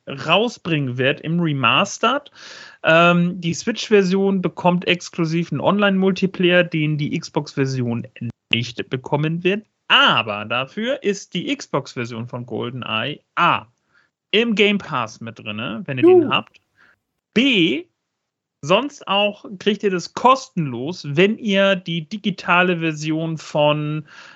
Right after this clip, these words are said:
Speaker 1: der Re-, Rare Replay-Sammlung habt. Ähm, leider ist bis jetzt noch nicht bestätigt, was mit den Besitzern der physischen Version ist, die ich nämlich ja auch tatsächlich im Schrank stehen hab für meine Xbox. Aber das ist auch gar nicht so wild. Ansonsten kauft euch das Spiel einfach digital nochmal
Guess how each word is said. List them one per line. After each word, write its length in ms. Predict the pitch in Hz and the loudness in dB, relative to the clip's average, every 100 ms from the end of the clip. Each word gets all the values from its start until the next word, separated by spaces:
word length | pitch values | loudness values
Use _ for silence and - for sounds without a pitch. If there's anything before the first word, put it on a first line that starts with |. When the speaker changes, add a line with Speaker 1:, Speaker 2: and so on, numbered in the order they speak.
| _ | _
Speaker 1:
der 120 | 147 147 | 4 4
Re-, 440 | 170 175 160 - - | 4 2 0 -2 -6
Rare 580 | 131 135 175 202 208 151 | -2 4 6 6 4 2
Replay-Sammlung 1300 | 156 196 240 - 170 131 120 123 123 117 110 107 - | 0 0 0 -2 0 0 0 2 2 0 -4 -6 -6
habt. 300 | 98 - _ _ _ _ _ _ _ _ - - - | -6 -8 _ _ _ _ _ _ _ _ -20 -18 -2
Ähm, 240 | 139 135 | 2 2
leider 300 | 135 143 180 | 4 4 4
ist 160 | 185 180 | 2 -2
bis 140 | 175 | -4
jetzt 140 | 190 185 | -2 0
noch 80 | 180 | -2
nicht 120 | 151 | -4
bestätigt, 400 | 147 180 170 147 | -2 -2 -2 -4
was 180 | 156 - | -6 -6
mit 220 | 139 151 | -6 -2
den 260 | 151 147 | -2 -2
Besitzern 440 | 143 139 175 - 151 | -2 0 0 0 -2
der 80 | 135 | 0
physischen 760 | - 208 180 156 147 135 131 - - - - _ | 4 6 6 2 0 -2 -4 -12 -20 -20 -20 _
Version 640 | 135 131 127 127 127 127 | 0 2 2 0 2 0
ist, 320 | - 160 - | 0 -2 -2
die 40 | 151 | -4
ich 100 | 135 | -2
nämlich 220 | 143 117 | -2 -2
ja 100 | 90 | 2
auch 160 | 147 - | 2 2
tatsächlich 400 | 131 120 110 107 | -2 -2 -6 -8
im 80 | |
Schrank 300 | 110 - 110 | -10 -10 -10
stehen 280 | - 120 110 | -10 -12 -10
hab 180 | 117 - | -8 -10
für 60 | - | -12
meine 320 | 113 113 139 | -10 -10 -12
Xbox. 460 | - - 165 185 - - - - _ | -10 -2 -2 -2 -12 -18 -20 -20 _
Aber 360 | 240 311 285 208 | 4 6 6 4
das 140 | 196 | 2
ist 180 | 294 262 | -4 -2
auch 140 | 269 226 | -2 0
gar 160 | 240 | 2
nicht 120 | 226 | 0
so 240 | 190 175 147 | 0 -2 0
wild. 340 | 262 208 233 | 2 4 4
Ansonsten 460 | 202 185 214 214 185 | 2 2 2 0 -2
kauft 280 | - 240 233 | 2 2 2
euch 100 | 190 | -2
das 80 | |
Spiel 200 | 180 196 | -2 -2
einfach 260 | - 190 190 | 0 0 0
digital 680 | 180 160 147 - 175 175 170 | -4 -4 -4 -2 2 2 0
nochmal 580 | 160 165 156 160 143 - | -2 -4 -2 2 2 0